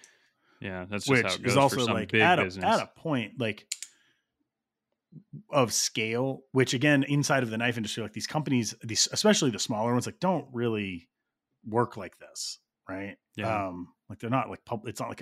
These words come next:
Speaker 2: there's a publicly traded, I don't think there's a publicly
Speaker 1: Yeah.
Speaker 2: traded knife company.
Speaker 1: It's not, you're not, you're not looking for, like,
Speaker 2: <laughs> Yeah.
Speaker 1: fifteen billion dollars for some
Speaker 2: Yeah.
Speaker 1: exploratory
Speaker 2: Yeah.
Speaker 1: project.
Speaker 2: Like, a million dollars
Speaker 1: Yeah.
Speaker 2: injection would be, like, a bunch of projects.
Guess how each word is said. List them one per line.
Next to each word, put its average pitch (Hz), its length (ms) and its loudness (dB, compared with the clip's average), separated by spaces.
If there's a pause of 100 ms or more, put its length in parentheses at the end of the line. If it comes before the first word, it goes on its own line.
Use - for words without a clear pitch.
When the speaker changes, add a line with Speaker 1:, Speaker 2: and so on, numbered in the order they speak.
Speaker 2:
there's 101 180 -8
a 95 60 -10
publicly 101 440 -10
traded, 95 380 -10
I 123 60 -12
don't 156 80 -6
think 180 180 -6
there's 110 120 -4
a 98 60 -10
publicly 120 400 -4
Speaker 1:
Yeah. - 80 -6
Speaker 2:
traded 101 220 -6
knife 117 220 -2
company. 107 280 -6
Speaker 1:
It's - 80 -4
not, 127 180 0 (400)
you're 123 120 2
not, 131 220 4
you're 123 80 2
not 127 140 4
looking 113 220 0
for, 104 100 -4
like, 98 140 -4
Speaker 2:
<laughs> - 100 -20 (140)
Yeah. - 60 -20
Speaker 1:
fifteen 113 340 0
billion 101 360 4
dollars 92 360 -4
for - 180 -10
some 127 220 2
Speaker 2:
Yeah. 95 60 -4
Speaker 1:
exploratory 98 640 -4
Speaker 2:
Yeah. 92 100 -10
Speaker 1:
project. 98 540 -4 (160)
Speaker 2:
Like, 110 360 -4
a 135 60 -2
million 151 540 6
dollars 117 760 0
Speaker 1:
Yeah. 117 80 -4
Speaker 2:
injection 101 640 -4
would 98 160 -12
be, 101 160 -6
like, 95 400 -10
a 113 100 -2
bunch 98 300 -4
of 95 80 -10
projects. - 720 -14